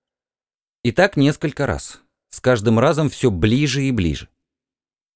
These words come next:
В тот день, когда я наконец освоил марсианский язык, это удивительно просто и очень помогают пиктограммы, марсианин появился передо мной и сказал:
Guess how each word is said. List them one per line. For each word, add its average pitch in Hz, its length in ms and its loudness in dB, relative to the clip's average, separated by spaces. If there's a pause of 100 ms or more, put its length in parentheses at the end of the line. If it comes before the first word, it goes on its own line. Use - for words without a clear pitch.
В - 100 -16
тот 135 220 0
день, 147 240 2
когда 120 260 2
я 127 80 4
наконец 131 440 0
освоил 120 520 2
марсианский 98 680 0
язык, 151 380 0 (560)
это 131 160 -2
удивительно 151 580 2
просто 156 420 0
и 82 80 0
очень 120 300 0
помогают 120 560 2
пиктограммы, 101 720 -2 (920)
марсианин 202 560 2
появился 139 500 2
передо 160 280 2
мной 151 380 2 (420)
и 120 80 -2
сказал: 98 480 0